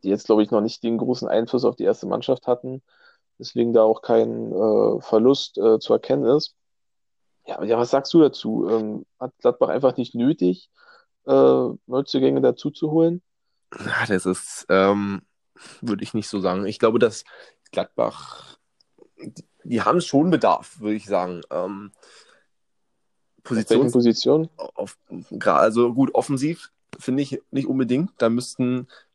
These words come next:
Speaker 2: Player, äh, Embolo, die, die sind ja sehr, sehr gut drauf. Ich denke, dass die das dann auch, ähm, Thuram natürlich nicht zu vergessen. Ähm,
Speaker 1: Ja.
Speaker 2: denke, dass die, dass die ausreichend sind.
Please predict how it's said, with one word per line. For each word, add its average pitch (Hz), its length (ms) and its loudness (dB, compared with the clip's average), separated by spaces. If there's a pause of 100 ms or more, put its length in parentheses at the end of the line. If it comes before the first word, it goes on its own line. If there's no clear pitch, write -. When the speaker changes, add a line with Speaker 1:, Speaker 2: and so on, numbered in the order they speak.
(140)
Speaker 2:
Player, 117 920 0
äh, - 40 -10
Embolo, 127 500 -2 (540)
die, 107 340 -4
die 104 160 -4
sind 117 160 -4
ja 123 140 2
sehr, 107 140 -2
sehr 117 120 -4
gut 107 200 -12
drauf. 123 380 0
Ich - 80 -20
denke, 107 180 -4
dass 107 160 -8
die 113 100 -8
das 107 180 -4
dann 104 200 -4
auch, - 340 -8
ähm, 101 460 -4 (600)
Thuram 117 340 2
natürlich 120 260 -6
nicht 117 120 -14
zu 120 100 -14
vergessen. 117 420 -8 (460)
Ähm, 98 220 -2
Speaker 1:
Ja. 113 180 -2 (420)
Speaker 2:
denke, 101 160 -2
dass 104 160 -4
die, 107 240 -4
dass - 160 -4
die - 140 -2
ausreichend 104 420 -2
sind. 127 200 -4